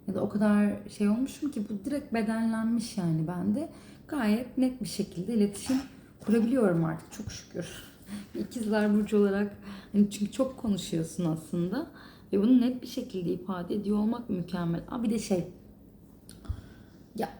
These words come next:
hala belki birazcık var. Tam olarak bunu bedenleyememiş olabilirim ama bunun üzerine çalışıyorum. Kendini çok açıklama çabası.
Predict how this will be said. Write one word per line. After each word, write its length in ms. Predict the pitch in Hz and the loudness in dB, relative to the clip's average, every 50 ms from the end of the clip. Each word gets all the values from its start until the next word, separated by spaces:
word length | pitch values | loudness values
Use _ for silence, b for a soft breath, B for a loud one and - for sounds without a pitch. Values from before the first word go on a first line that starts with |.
| - | -18
hala 520 | - - - 311 339 330 311 285 269 262 247 | -14 -8 -4 -2 0 0 0 2 2 2 0
belki 360 | 254 240 240 240 - 226 208 | 0 0 -2 -4 -2 0 2
birazcık 420 | 233 226 220 220 208 208 202 - | 2 2 2 2 0 -2 -2 -2
var. 200 | 208 180 185 180 | -2 -2 -2 -2
Tam 120 | - 240 254 | -4 -2 0
olarak 340 | 247 226 214 214 214 214 | 2 2 2 2 2 2
bunu 160 | 220 226 214 202 | 2 4 6 6
bedenleyememiş 720 | 202 202 202 202 202 202 202 196 196 185 185 180 - - | 6 6 6 4 4 4 4 4 2 0 -2 -4 -4 -4
olabilirim 540 | 185 185 185 175 165 165 170 170 180 208 - - | -2 -2 -2 -2 -2 0 0 0 0 0 0 2
ama 320 | 214 202 202 208 202 208 | 4 6 6 6 6 4
bunun 160 | 202 202 202 | 6 6 6
üzerine 340 | 190 - 190 180 180 180 175 | 6 4 2 0 0 -2 -4
çalışıyorum. 600 | - - 170 165 - - - 196 175 165 185 214 240 - B B B B B B B B B B - - | -4 -4 -6 -6 -6 -6 -4 -2 0 0 0 -2 -4 -8 B B B B B B B B B B -10 -6
Kendini 300 | 254 254 254 262 262 - | -4 0 0 0 0 0
çok 240 | - - - - - | -2 -8 -10 -8 -6
açıklama 680 | - 165 - - - - - 202 196 190 190 185 185 180 | -6 -6 -6 -8 -10 -4 0 2 2 2 2 0 -2 -4
çabası. 600 | - - 170 - 147 143 - - - - - | -4 -6 -6 -6 -6 -8 -10 -10 -10 -10 -10